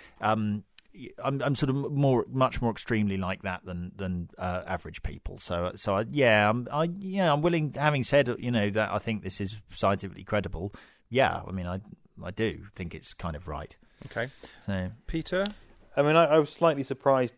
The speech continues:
Speaker 3: Uh, not, I was surprised b-, mainly by my extroversion, 'cause I don't feel that extroverted. So,
Speaker 2: Mm.
Speaker 3: um, through, you know, uh, when I look at myself, I would imagine myself to be more of an introvert. Um,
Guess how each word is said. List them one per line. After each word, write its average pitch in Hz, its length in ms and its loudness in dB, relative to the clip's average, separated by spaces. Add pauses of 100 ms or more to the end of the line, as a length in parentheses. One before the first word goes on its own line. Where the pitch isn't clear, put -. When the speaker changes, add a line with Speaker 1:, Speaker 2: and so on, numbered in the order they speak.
(160)
Speaker 3:
Uh, 131 100 6
not, 143 360 2
I 139 120 8
was 139 100 4
surprised 165 400 4
b-, 123 120 -4
mainly 139 420 2
by 120 260 4
my 117 320 2
extroversion, 110 800 2 (140)
'cause - 100 -6
I 113 80 4
don't 127 200 2
feel 139 380 4
that 95 220 0
extroverted. - 720 -14
So, - 180 -8 (800)
Speaker 2:
Mm. 113 60 -8
Speaker 3:
um, 104 300 -6 (120)
through, 107 600 -4 (120)
you 110 100 -6
know, 101 140 -4 (100)
uh, 120 300 -10
when 107 140 -4
I 110 80 -4
look 113 140 -4
at 104 40 -12
myself, 110 460 -2
I 107 80 -2
would 107 240 -10
imagine 107 340 -2
myself 101 320 -8
to - 80 -20
be 107 80 -10
more 101 200 -6
of 101 60 -6
an 107 60 -4
introvert. 98 400 -12 (580)
Um, 110 360 0